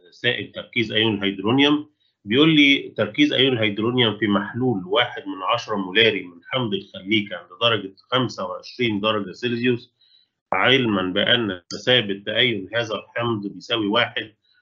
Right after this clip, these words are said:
وتمانية من عشرة في عشرة أس سالب خمسة". يبقى تركيز أيون الهيدرونيوم هنا كام؟ إحنا عارفين القانون بتاعنا، آه، تركيز أيون الهيدرونيوم بيساوي،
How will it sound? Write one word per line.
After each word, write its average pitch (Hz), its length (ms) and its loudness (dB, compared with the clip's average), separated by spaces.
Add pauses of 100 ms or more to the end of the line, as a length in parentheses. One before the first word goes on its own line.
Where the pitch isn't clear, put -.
(120)
وتمانية 110 480 2
من 95 200 -4
عشرة 107 400 -4
في 107 100 -6 (140)
عشرة 107 340 -4
أس - 60 -20
سالب 104 380 -6
خمسة". - 340 -20 (520)
يبقى 101 580 -2
تركيز 120 340 -2
أيون 127 160 0
الهيدرونيوم 117 560 0
هنا 110 120 0
كام؟ 139 300 -2
إحنا 117 200 -8
عارفين 101 400 -4
القانون 113 480 -2
بتاعنا، 110 400 -2 (500)
آه، 98 540 -2
تركيز 123 340 0
أيون 123 180 4
الهيدرونيوم 110 600 2
بيساوي، 101 680 0